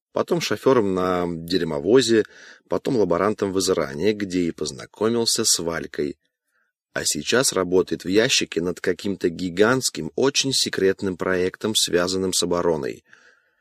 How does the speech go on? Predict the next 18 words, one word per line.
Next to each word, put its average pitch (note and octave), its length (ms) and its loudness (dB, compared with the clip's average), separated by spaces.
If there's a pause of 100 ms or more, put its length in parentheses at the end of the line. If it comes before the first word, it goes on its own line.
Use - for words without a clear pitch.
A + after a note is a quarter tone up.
(340)
Специального D3 460 0
образования G#2+ 640 4
Захар F#2 360 0
никогда F#2 540 0
никакого F#2+ 540 0
не F#2 120 -2
получал, G2 640 0 (320)
но F2 240 -2
с D#2 140 -6
детства G2+ 480 4
страстно G2 640 2
увлекался E2+ 640 -2
радиолюбительством. D#2+ 1080 -2 (580)
Электронику G2 680 0
чувствовал E2+ 500 -2
душой, C#2+ 480 -4 (420)
спинным G#2 460 0
мозгом, F#2 580 0